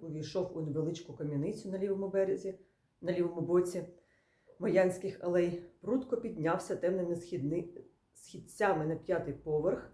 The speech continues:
і, тримаючись однією рукою за бильця, а другу притуляючи до серця, що аж калатало від хвилювання, зупинився перед прохиленими дверима, крізь які можна було побачити всю комірчину.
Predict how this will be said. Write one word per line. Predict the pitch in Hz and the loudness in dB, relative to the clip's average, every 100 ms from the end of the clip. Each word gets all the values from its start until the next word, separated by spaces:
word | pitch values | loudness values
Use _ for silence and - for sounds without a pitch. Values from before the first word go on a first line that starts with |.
| _ - - - _ _ _ _ | _ -20 -20 -20 _ _ _ _
і, | 277 | -6
тримаючись | 285 233 214 196 175 175 175 - | -2 2 4 6 4 2 -4 -4
однією | 175 190 175 | 0 4 4
рукою | 165 - 185 160 | 2 0 2 2
за | 143 | 2
бильця, | 120 233 285 - 117 - | 2 2 2 -2 -6 -6
а | 156 | -2
другу | 185 165 | 0 0
притуляючи | 160 170 175 170 165 147 - | 0 -4 -4 0 2 2 -2
до | 139 | -6
серця, | 143 185 254 - - 135 - _ _ _ _ _ | -4 0 0 -2 -12 -12 -16 _ _ _ _ _
що | - 175 | -10 -4
аж | 175 | -4
калатало | 170 185 190 - 151 147 | -2 0 0 2 2 2
від | 160 | -2
хвилювання, | - 180 202 190 143 135 135 - _ | -6 -2 0 0 0 0 -2 -8 _
зупинився | 123 - 180 254 - 220 | -10 -8 -2 0 0 -4
перед | 202 185 - | -2 -4 -4
прохиленими | - - 214 247 226 214 | -10 -8 -2 0 0 -2
дверима, | 190 220 220 165 139 123 - _ _ | -2 0 0 0 -2 -6 -14 _ _
крізь | - 160 180 | -12 -10 -8
які | - 247 | -6 -4
можна | 220 165 151 | -4 -4 -4
було | 165 156 | -2 -2
побачити | 139 214 262 - 185 | -2 -2 -2 -6 -12
всю | - 190 | -8 -6
комірчину. | 196 180 175 - - 135 123 120 | -4 -4 -6 -10 -10 -6 -6 -6